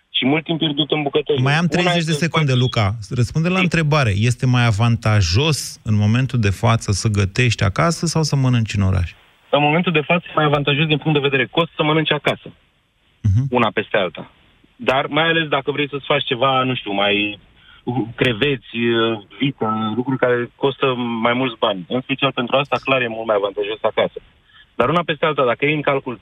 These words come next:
Speaker 1: tot ce înseamnă, uh, consum de timp, uh, muncă și așa mai departe, poți mânca, mai ales la prânz, cum spui tu, în oraș. Sper să ajungem și noi ca în Occident, unde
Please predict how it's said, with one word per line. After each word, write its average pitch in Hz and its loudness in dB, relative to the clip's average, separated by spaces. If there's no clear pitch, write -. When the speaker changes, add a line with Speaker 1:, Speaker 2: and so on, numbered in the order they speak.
Speaker 1:
tot 143 0
ce 131 -4
înseamnă, 110 -2
uh, 110 -4
consum 131 -2
de 123 2
timp, 120 -2
uh, 120 0
muncă 120 0
și - -4
așa 120 0
mai 120 2
departe, 180 0
poți 214 0
mânca, 160 0
mai 139 2
ales 143 0
la 117 0
prânz, 123 -4
cum 113 -10
spui 113 -10
tu, 131 -2
în 120 2
oraș. 85 0
Sper 156 0
să 156 0
ajungem 180 0
și - -6
noi 170 0
ca 151 2
în 143 0
Occident, 139 -2
unde 165 0